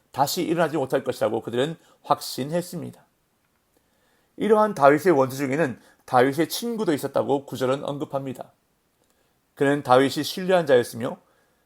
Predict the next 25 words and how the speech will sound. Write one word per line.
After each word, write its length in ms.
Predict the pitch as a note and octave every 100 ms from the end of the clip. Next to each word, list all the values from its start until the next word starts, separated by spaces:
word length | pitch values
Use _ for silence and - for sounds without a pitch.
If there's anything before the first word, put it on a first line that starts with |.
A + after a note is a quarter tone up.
| _
다윗과 600 | B2+ C3+ D3 D#3+ D3+ C3
음식을 380 | D#3+ D#3+ E3+ D#3+
나눠 200 | B2+ C3
먹을 220 | C3 C3+
정도로 480 | B2 A2 B2 C3 - _ _
가까운 440 | - - B2 C3
친구였습니다. 800 | B2+ F#3 E3+ C3+ - C3 - - _ _ _ _ _ _ _ _ _ _ _ _ _
그런데 220 | D3+ D3+ D#3
이렇게 240 | D#3+ E3+
친했던 360 | - E3+ F3 D3+
친구가 600 | F3+ C#3+ B2+ A#2+ - _ _ _ _ -
병들어 480 | C3+ D#3 D3+ F3
누워있는 440 | D#3 D#3 D3 D3+ D#3
다윗을 380 | A#2+ B2 C3+ B2
보고 440 | A#2 B2+ C3 - _ _ _ -
원수들의 540 | C3 C3+ D3 D#3 D#3
거짓 300 | - C3+ E3
소문에 400 | - F#3 F3 E3+
속아 460 | F#3 E3 C3+ A#2+ -
넘어가서 680 | B2+ C3 A2+ A2 A#2 A2+ - _ _ -
다윗을 580 | A#2+ A2+ A2 C3+ E3 - _ _
배신했던 560 | B2+ B2 C3+ C3 C3 C3+
것입니다. 400 | B2+ - - - _ _ _ _ _ _ _ _ _ _ _ _ _ _ _ _
구 120 | D3
절에서 520 | D3 F3 E3+ D3+ -